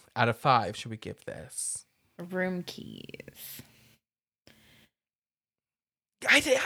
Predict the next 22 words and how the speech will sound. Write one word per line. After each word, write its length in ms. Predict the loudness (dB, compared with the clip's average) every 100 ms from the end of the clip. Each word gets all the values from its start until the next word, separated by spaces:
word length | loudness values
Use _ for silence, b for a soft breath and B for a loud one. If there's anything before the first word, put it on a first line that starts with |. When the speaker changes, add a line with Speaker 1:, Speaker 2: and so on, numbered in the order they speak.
| 4
Speaker 1:
I, 400 | 6 4 2 0
this 120 | 0
Speaker 2:
Uh, 20 |
Speaker 1:
one's 180 | 0 -2
tough. 480 | -4 4 8 8 8
I 60 | 4
really 300 | 4 0 2
don't 400 | 4 4 2 -2
know. 580 | -2 0 -2 -2 -6 -10 -2
I 60 |
really 300 | -2 -2 -4
don't, 380 | 0 2 2 0
Storm. 420 | -2 -2 -4 -6 -4
I 80 |
don't 160 | -4 -2
know 80 | -2
what 100 | -2
to 80 | -4
do 160 | -4
with 140 | -4 -4
this 180 | -6 -6
movie. 380 | -8 -8 -10